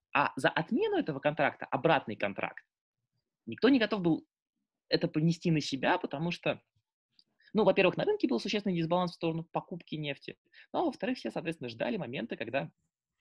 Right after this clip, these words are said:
э, цена нефти пробьет этот, этот, м,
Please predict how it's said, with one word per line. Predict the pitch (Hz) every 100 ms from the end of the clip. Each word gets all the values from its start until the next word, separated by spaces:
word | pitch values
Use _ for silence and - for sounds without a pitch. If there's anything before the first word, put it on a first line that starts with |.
| _
э, | 110 107 110 107 104 95 - 57 - - - - 50 - - -
цена | - 147 156
нефти | 190 - 151 - _ - _ _ -
пробьет | - 127 147 175
этот, | 165 131 123 - -
этот, | - 135 - _ _ _ _
м, | 117 - 139 -